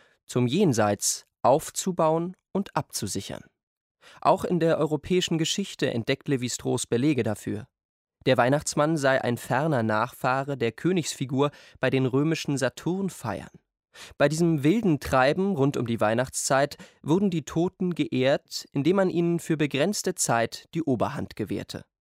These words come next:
Im Mittelalter wurde dieses Spektakel von verschiedenen närrischen Bräuchen abgelöst,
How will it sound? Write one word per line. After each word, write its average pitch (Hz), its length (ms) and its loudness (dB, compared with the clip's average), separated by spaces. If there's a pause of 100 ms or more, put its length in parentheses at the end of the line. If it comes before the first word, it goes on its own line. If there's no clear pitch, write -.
(720)
Im 139 120 2
Mittelalter 170 680 0
wurde 160 160 0
dieses 170 240 -6
Spektakel 135 680 0
von 131 240 0
verschiedenen 131 800 0
närrischen 127 560 0
Bräuchen 131 420 0
abgelöst, 104 680 -2